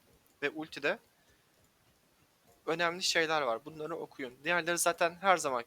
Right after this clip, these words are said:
gibi ya savunmasını arttırır tanksa ya da D P S hasarını arttırır. Ama şu alt skill'ler önemli. Şimdi hepsini tek tek okumuyorum.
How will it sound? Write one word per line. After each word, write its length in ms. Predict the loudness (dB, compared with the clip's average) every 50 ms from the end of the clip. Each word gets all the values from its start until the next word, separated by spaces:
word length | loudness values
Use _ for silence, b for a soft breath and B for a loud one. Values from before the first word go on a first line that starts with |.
| _
gibi 320 | -14 -8 -4 -4 -4 -4 -4 0
ya 260 | 2 2 2 0 -4 -8
savunmasını 640 | -4 -2 -2 0 -2 -2 -4 -8 -8 -8 -4 0 2
arttırır 540 | 0 0 _ -8 -8 -6 -6 -4 -6 -8 -10 _ _ -2
tanksa 540 | 0 0 0 0 -4 -6 -6 -6 -6 -6 -10 _
ya 140 | -8 -4 -2
da 400 | 0 0 0 -2 -6 -12 -14 -14 _ _ -18
D 100 | -18 -16
P 220 | _ -8 -8 -6
S 220 | -6 -6 -8 -8 -8
hasarını 420 | -6 -4 -4 -4 -4 -6 -4 -2
arttırır. 520 | -2 -2 -2 _ -14 -10 -10 -10 -10 -10 _ b b b b b b b b -8
Ama 200 | -6 -4 -4 -4
şu 260 | -6 -6 -8 -6 -4 0
alt 160 | 0 0 2
skill'ler 640 | 0 -2 -2 -4 -14 -14 -4 -2 -2 -2 -2 -4 _ _ _ _ -8
önemli. 480 | -4 -2 -2 -4 -4 -8 -12 -14 -14 _ _ -10
Şimdi 260 | -10 -10 -8 -8 -10
hepsini 300 | -2 -2 -2 -2 -2 -6
tek 180 | -10 -12 -10
tek 160 | -10 -14 -14 -12
okumuyorum. 520 | -12 -12 -12 -12 -10 -10 -8 -8 -10 -10